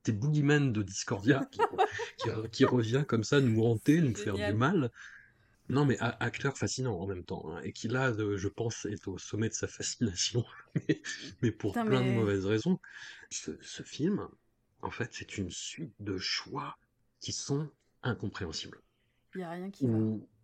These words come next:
Speaker 1: il y a des touches d'humour
Speaker 2: Hmm.
Speaker 1: que moi, je ne comprends pas,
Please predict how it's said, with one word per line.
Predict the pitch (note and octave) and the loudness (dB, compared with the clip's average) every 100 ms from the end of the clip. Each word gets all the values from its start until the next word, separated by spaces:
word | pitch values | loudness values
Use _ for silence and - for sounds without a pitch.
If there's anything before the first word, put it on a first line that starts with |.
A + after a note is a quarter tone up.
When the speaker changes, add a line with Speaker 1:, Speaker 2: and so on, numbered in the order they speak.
| _ _ - | _ _ -4
Speaker 1:
il | A2+ | 0
y | |
a | A2+ | 0
des | A2 | 0
touches | - F#3+ F#3+ C3 | 0 4 6 6
d'humour | A2 A2+ G#2 G#2+ F3 - - _ G3 | 4 4 2 2 -2 -6 -20 _ -10
Speaker 2:
Hmm. | F#3+ - - | -8 -10 -6
Speaker 1:
que | A2+ | -4
moi, | F2 A#2 | 0 0
je | A#2 | 2
ne | G2+ | 0
comprends | F#2 - G#2+ F#2+ | -2 -6 -6 -6
pas, | - - | -8 -12